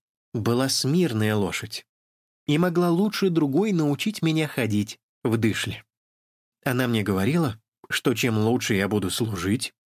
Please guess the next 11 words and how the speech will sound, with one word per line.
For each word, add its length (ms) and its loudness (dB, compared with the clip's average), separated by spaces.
тем 240 2
лучше 280 2
будут 300 2
люди 240 2
со 180 -2
мной 220 2
обращаться, 720 -2
и 100 2
что 240 -2
благоразумнее 920 0
всегда 500 -2